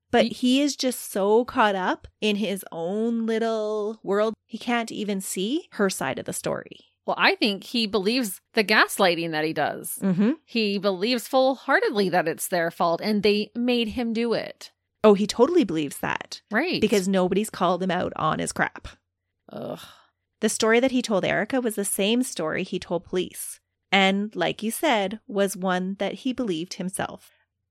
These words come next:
Speaker 1: During this visit with her in jail, he tried to bribe her with marriage if she agreed to drop the charges.
Speaker 2: What?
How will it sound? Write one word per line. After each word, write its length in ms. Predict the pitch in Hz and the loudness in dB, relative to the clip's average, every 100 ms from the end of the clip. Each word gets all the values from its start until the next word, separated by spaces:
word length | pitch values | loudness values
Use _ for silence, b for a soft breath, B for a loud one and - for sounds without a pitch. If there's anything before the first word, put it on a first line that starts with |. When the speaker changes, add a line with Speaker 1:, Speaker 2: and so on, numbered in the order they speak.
| _ _ _ _ | _ _ _ _
Speaker 1:
During 260 | 214 208 233 | 4 6 6
this 200 | 269 - | 2 2
visit 340 | 208 202 202 | 0 2 0
with 120 | 220 | -2
her 160 | - 196 | 0 0
in 120 | 202 | 0
jail, 440 | 202 180 180 - 214 | 0 -2 -2 -4 -8
he 200 | - 254 | -4 -2
tried 420 | - 214 196 254 | -2 -4 -4 -2
to 100 | 311 | -4
bribe 480 | - 165 175 302 - | -2 0 2 2 0
her 320 | - - 190 | -6 -6 -4
with 220 | 185 190 | -4 -2
marriage 520 | 190 202 285 202 - - | -2 -2 -2 -2 -4 -2
if 140 | 214 - | -2 0
she 180 | - | -2
agreed 440 | 247 220 175 180 226 | -4 -4 -8 -8 -6
to 100 | 262 | -4
drop 380 | 208 170 175 - | -2 -2 -2 -4
the 80 | |
charges. 760 | 180 - 185 185 - - - - 427 | -2 0 0 0 -6 -6 -8 -10 -6
Speaker 2:
What? 640 | 339 381 370 349 339 - | 4 6 6 4 0 -14